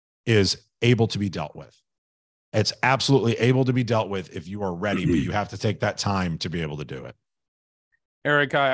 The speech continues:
Speaker 2: absolutely love that you alluded so much about the routine and the impact it has had. In fact, it's actually kinda ironic because as a fellow father, I have a six-year-old,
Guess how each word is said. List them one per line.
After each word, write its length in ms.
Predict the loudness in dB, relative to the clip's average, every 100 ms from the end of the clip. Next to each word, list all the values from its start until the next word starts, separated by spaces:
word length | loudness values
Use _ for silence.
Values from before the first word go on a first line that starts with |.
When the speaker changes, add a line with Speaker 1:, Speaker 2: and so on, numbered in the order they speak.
| 0
Speaker 2:
absolutely 760 | -2 0 -2 0 0 -2 -6
love 800 | -6 -2 2 4 4 2 -2 -8 -20 _ _ _ _ _ -12
that 520 | -2 0 2 0 -2
you 180 | -4 -2
alluded 340 | -2 -2 -2 -2
so 120 | -2
much 260 | 0 -2 -4
about 300 | -4 -4 -4
the 80 |
routine 540 | -6 -6 -6 -2 0 2
and 140 | 0
the 80 | -2
impact 400 | -2 -4 -8 -6
it 60 | -8
has 180 | -6
had. 260 | -4 -4 -4 -12 -10
In 60 | -2
fact, 280 | 2 0 0
it's 120 | -2
actually 220 | -2 -4
kinda 200 | -2 0
ironic 540 | 2 2 2 0 -2 -6
because 480 | -8 -4 -4 -6
as 100 | -8
a 60 | -4
fellow 280 | 0 0 0
father, 380 | 0 2 2 0
I 60 |
have 140 | -2 -4
a 80 | -8
six-year-old, 640 | -10 -8 -4 0 0 0